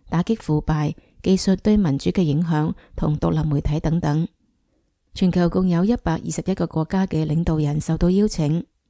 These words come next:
美國白宮國家安全委員會民主與人權高級主任白辛基斯話，呢啲國家展示咗推進民主嘅政治意願。美國咁樣做嘅目的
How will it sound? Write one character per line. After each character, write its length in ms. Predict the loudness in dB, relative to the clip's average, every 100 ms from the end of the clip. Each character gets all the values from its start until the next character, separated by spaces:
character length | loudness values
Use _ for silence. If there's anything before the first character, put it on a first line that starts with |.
| _ _ _ _ _ _ _ _ _ 0
美 80 |
國 140 | 2 2
白 160 | 2
宮 300 | 2 2 2
國 180 | 2 0 2
家 120 | 2
安 260 | 2 2
全 220 | 2 2 2
委 160 | 2
員 240 | 2 2 2
會 300 | 2 0 -2 _ -2
民 180 | 0 2
主 140 | 2
與 320 | 2 4 2
人 200 | 2 0
權 220 | 0 -2 0
高 160 | 0
級 140 | 0 -4
主 260 | -2 0 2
任 180 | 2 0 -6 _
白 120 | -4
辛 280 | -2 0 2 2
基 160 | 2
斯 240 | 2 0 2
話， 340 | 0 -2 -6 _ _ _ _ _ -2
呢 100 | 2
啲 100 | 2
國 160 | 2 0
家 260 | 0 0
展 220 | 0 0
示 160 | 0 -2
咗 340 | 0 0 0 0
推 160 | 0
進 160 | 2 2
民 200 | 2 0
主 140 | 0 0
嘅 260 | 2 0
政 180 | 2 0
治 140 | 0 -2
意 240 | -2 0
願。 300 | 2 2 -2 -10 _ _ _ _ _ -4
美 160 | 0 4
國 200 | 4 4
咁 100 | 4
樣 160 | 4
做 180 | 4 2
嘅 120 | 2
目 120 | 0 0
的 220 | 2 0